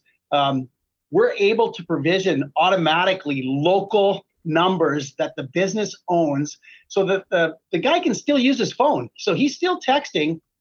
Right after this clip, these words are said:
he's still talking on the phone, um, a-, as a salesperson, but all of those communications are maintained in the system with the threaded history and conversation. And it's not just gonna be, I'm just using text, but it's not just text.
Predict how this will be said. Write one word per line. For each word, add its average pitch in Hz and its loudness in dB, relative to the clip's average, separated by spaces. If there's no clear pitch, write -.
he's 220 -6
still 269 0
talking 254 2
on 247 2
the 247 -2
phone, 226 2
um, 165 2
a-, - 0
as 185 2
a 175 -4
salesperson, 196 0
but - -2
all 254 4
of 277 -4
those 240 2
communications 214 -2
are 160 2
maintained 190 -2
in 233 2
the 277 2
system 151 -2
with 254 0
the - 0
threaded 247 2
history 240 -2
and 214 -2
conversation. 202 -2
And 196 2
it's 254 -6
not 311 2
just 330 -2
gonna 220 2
be, 185 -2
I'm 214 2
just - -4
using 165 -2
text, - -2
but 185 -2
it's 202 -10
not 262 2
just 285 -4
text. - -6